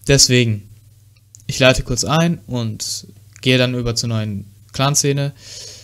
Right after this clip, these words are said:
Jeder, der nicht weiß, wovon ich rede, damals wurden Clan War noch im Forum abgemacht.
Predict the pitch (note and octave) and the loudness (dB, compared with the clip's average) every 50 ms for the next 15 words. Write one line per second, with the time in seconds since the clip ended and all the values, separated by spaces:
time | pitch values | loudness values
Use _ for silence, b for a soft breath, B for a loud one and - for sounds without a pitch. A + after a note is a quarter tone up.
0 | B B B B - - B2+ B2+ B2 B2 A2+ A2+ A2 A2 G#2+ G#2+ G#2+ A2 - - | B B B B -8 0 2 4 4 4 2 2 2 0 0 -2 -4 -6 -2 2
1 | A#2 B2+ C3 - C3 A#2+ - B2 A#2+ A2+ - B2 A#2+ A#2 A#2+ A2+ A2 A#2 B2 B2 | 4 4 4 4 2 0 0 -2 -2 -2 0 0 0 2 2 0 2 2 2 4
2 | C#3 C#3 C3 B2 B2 - - B2 A#2+ A#2+ A#2+ A#2+ A#2 A2+ - - - _ _ _ | 4 4 2 2 0 -2 -2 -2 -2 -2 -2 -6 -8 -10 -12 -18 -20 _ _ _
3 | _ _ _ _ _ _ _ _ - - - - C3 B2 C3 C3+ C3 B2 B2 B2+ | _ _ _ _ _ _ _ _ -20 -8 -2 0 0 2 2 0 -2 -4 -4 -4
4 | - - A2 A2+ A2+ - - - - - C3 C3 - D3+ D3+ D#3 D#3 C3+ A#2+ A#2+ | -6 -6 -6 -6 -6 -8 -12 -16 -10 -8 -6 -2 0 2 2 2 0 -2 -4 -4
5 | - - A#2+ A2+ G2+ G#2 - - - | -6 -6 -6 -6 -6 -6 -8 -12 -14